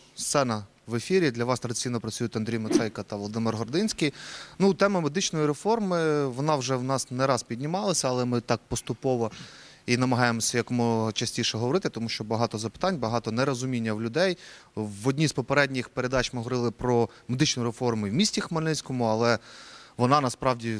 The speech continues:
така більш потужна і стосується області. І тому сьогодні будемо говорити якраз про госпітальні округи, про ту медичну реформу, яка відбувається на Хмельниччині.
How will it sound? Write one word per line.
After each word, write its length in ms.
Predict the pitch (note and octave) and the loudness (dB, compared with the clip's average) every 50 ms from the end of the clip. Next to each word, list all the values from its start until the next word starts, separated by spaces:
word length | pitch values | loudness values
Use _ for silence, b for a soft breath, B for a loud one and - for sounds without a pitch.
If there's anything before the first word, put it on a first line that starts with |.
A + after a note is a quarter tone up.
| G2 | -4
така 320 | - A2 - - A2 G2+ F#2+ | -6 -6 -4 0 0 0 0
більш 220 | F#2 A2+ A#2 - | 0 0 0 0
потужна 600 | - - B2 - - G#3+ A#3 G#3 D#3+ C#3 B2 A2 | 0 -2 -4 -2 -2 -2 0 0 0 0 0 0
і 240 | G#2 D#2+ A#2 A2 G#2+ | 0 0 -2 -2 -4
стосується 520 | - - B2 - - B2+ A#2 G#2+ - B2 | -4 -6 -6 -4 -2 0 0 0 2 2
області. 560 | B2 D#3+ G3 F#3+ F3+ D#3+ C3+ - - - B2+ B2 | 2 4 2 2 2 0 0 -2 -2 -2 -2 -2
І 320 | A2+ E2+ B2 A#2 A2+ A2 | -2 -2 0 0 0 -2
тому 240 | - - C3 D3+ D3 | -2 0 0 0 2
сьогодні 380 | - C#3 B2+ C#3+ C#3 B2+ B2+ | 4 4 4 4 4 2 0
будемо 440 | A#2 A2+ A#2+ C3 A#2+ C3 B2 A#2+ A#2 | -2 0 0 0 2 2 2 2 2
говорити 420 | A2+ A#2+ A#2 A#2 C3 C3+ B2 - A2+ | 2 0 2 2 2 0 0 0 -2
якраз 240 | - - A#2+ A2 | -2 -2 -4 -4
про 200 | - - A#2 A#2 | -4 -4 -4 -4
госпітальні 500 | A#2 B2 - - B2 - - C3 B2 B2 | -4 -4 -4 -6 -4 -2 0 0 0 0
округи, 420 | B2 A#2+ - - C#3+ C#3+ F#3 A3 A3 | -2 -4 -4 -4 -4 -2 -2 -2 -2
про 160 | - - B2+ | -2 -4 -4
ту 200 | - - C#3+ C3 | -4 -4 -4 -4
медичну 420 | B2+ B2+ A#2+ C3+ B2+ - - A#2 | -4 -4 -2 -2 -4 -2 -2 -2
реформу, 440 | A#2 A#2 - - D3+ D3 C#3 B2+ A#2+ | -2 -2 0 0 0 0 0 0 0
яка 280 | A2+ - - B2 B2 A#2+ | 0 0 0 0 0 0
відбувається 600 | A2+ G#2+ A2 A#2 A#2 B2+ B2 B2 A#2 - - A2+ | 0 -2 -4 -2 0 2 2 2 2 0 -2 -4
на 80 | A2+ | -4
Хмельниччині. 680 | A2 - - B2+ C#3 E3+ G3+ G#3+ - - F3+ E3+ D#3+ D3 | -6 -4 -4 -4 -2 0 0 0 0 -2 -2 -2 -4 -4